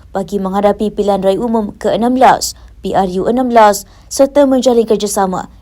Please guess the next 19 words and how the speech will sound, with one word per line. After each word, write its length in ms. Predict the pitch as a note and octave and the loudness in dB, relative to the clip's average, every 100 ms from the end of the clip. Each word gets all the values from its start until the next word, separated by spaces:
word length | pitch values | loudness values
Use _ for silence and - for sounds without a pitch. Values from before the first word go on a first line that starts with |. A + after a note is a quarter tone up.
| - | -4
dengan 300 | G#3 G#3+ F#3+ F#3+ | -2 -2 -4 -6
Perikatan 560 | F#3 F3 F3+ F#3 F3+ | -10 -8 -8 -8 -8
Nasional, 560 | G3 G3 B3 A#3+ G3 - - - _ | -8 -8 -6 -2 -4 -4 -14 -20 _
P 220 | C#4+ C4+ | -6 -4
N. 260 | F#3+ - - - _ - - _ _ _ | -4 -6 -12 -20 _ -20 -20 _ _ _
Kumpulan 400 | - F#3 A#3 G3 | -12 -4 -2 -2
itu 220 | G3 G#3 | 0 -2
berharap 480 | G3+ G3 A3+ A#3+ - | 0 0 4 4 4
umno 480 | G#3+ G#3 G3 A#3 C#4+ | 0 0 0 -2 -2
tidak 400 | A#3+ A3+ A3 - | -4 0 0 0
bertanding 640 | G3 F3+ A3 B3 B3 G#3+ | -4 -4 -2 0 2 0
secara 400 | F#3+ A#3 B3 B3+ | -2 -6 0 0
soloh 480 | B3+ C#4+ A#3+ G3+ G3 - | 2 2 4 2 0 -8
pada 300 | C4+ C4 A3 | -4 0 -2
P 160 | G#3 F3 | -2 -6
R 160 | F#3 | -4
U 160 | G3+ C4 | -2 0
enam 240 | C#4+ C4 | 0 0
belas. 480 | A#3 F#3 - - - | 0 -2 -4 -12 -14